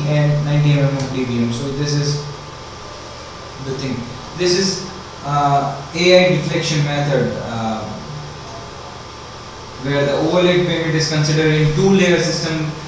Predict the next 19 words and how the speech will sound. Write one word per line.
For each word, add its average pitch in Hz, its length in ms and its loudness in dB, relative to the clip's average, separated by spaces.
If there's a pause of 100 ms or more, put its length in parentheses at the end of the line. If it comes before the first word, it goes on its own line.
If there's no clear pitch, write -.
(180)
with 139 100 -6 (160)
A 147 80 4
C 147 300 2
overlay 139 500 2 (260)
layer 135 240 0
one 151 240 4 (600)
and 139 180 -2
the 135 80 2
existing 131 480 -2
layer, 131 240 -2
uh, 123 560 -6
existing 127 380 -6
pavement 123 260 -2
is 120 300 -4
layer 123 260 -2
two. 175 320 0 (480)
So 127 480 0 (240)
E 165 160 -4
two 151 320 2